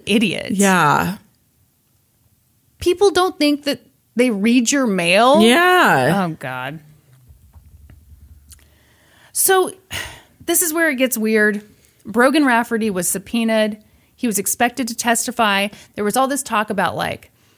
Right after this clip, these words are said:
Speaker 1: maybe he would testify in exchange for getting a lighter sentence. Like, maybe
Speaker 2: Mm-hmm.
Speaker 1: he would be granted parole. Um,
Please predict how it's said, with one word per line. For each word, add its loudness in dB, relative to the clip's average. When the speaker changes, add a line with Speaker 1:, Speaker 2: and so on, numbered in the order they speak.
Speaker 1:
maybe 0
he -2
would -2
testify -2
in -8
exchange -6
for -8
getting -8
a -6
lighter -4
sentence. -4
Like, 0
maybe 0
Speaker 2:
Mm-hmm. 0
Speaker 1:
he -2
would -8
be -2
granted -8
parole. -6
Um, 0